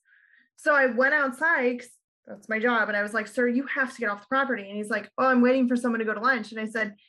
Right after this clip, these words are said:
"Then can you do it in your car? Because you're scaring my kids and my staff." And so Simone goes, "Did you go talk to him?" And I was like, "Of course I did. Why?" And she goes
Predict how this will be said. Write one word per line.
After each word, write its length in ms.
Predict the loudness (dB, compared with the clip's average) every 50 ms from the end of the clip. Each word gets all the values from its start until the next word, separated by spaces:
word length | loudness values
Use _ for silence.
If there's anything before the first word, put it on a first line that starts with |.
| _ _ _
"Then 120 | 0 2 2
can 140 | 2 2 0
you 80 | 0 2
do 80 | 2
it 60 | 0
in 60 | 2 2
your 140 | 0 -2
car? 300 | -2 -2 0 2 2 2
Because 240 | 2 0 -4 -6 -6
you're 100 | -6 -6
scaring 460 | -6 -8 -8 -2 0 2 4 6 6
my 140 | 4 4 2
kids 480 | -2 -8 -4 0 2 2 2 2 0 -2
and 80 | -6
my 140 | -8 -8 -10
staff." 640 | -12 -12 -8 -4 0 0 0 0 0 -2 -6 -8 -10 _ _ 2
And 200 | 4 4 4 4
so 160 | 6 6 6 6
Simone 320 | 4 4 4 4 4 6 6
goes, 280 | 4 4 4 0 -4 -12 _ -8 -8 -8 -8 -10 -10 -8
"Did 100 | -6 -4
you 160 | -2 -2 2 4
go 60 | 2 2 2 0
talk 320 | -6 -4 -4 -4 -4 -2
to 80 | -2 0
him?" 220 | 2 4 4 4 6 4
And 40 | 4
I 60 | 4
was 160 | 4 4 4
like, 160 | 4 4 2 2
"Of 120 | -4 -4
course 240 | 2 4 4 4 4 4
I 120 | 2 4
did. 360 | 4 2 2 2 0 -2 0
Why?" 300 | 0 2 4 4 4 2 0
And 80 | -2 -4
she 100 | 0 0
goes 200 | 0 0 0